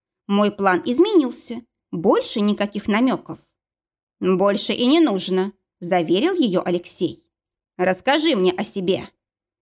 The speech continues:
Он знал, что она не будет молчать. Она была слишком умна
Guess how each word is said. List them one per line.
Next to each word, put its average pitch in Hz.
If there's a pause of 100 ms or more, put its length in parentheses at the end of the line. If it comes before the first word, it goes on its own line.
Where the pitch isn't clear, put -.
(360)
Он 196
знал, 180
что -
она 196
не 185
будет 175
молчать. - (480)
Она 196
была 190
слишком 180
умна 320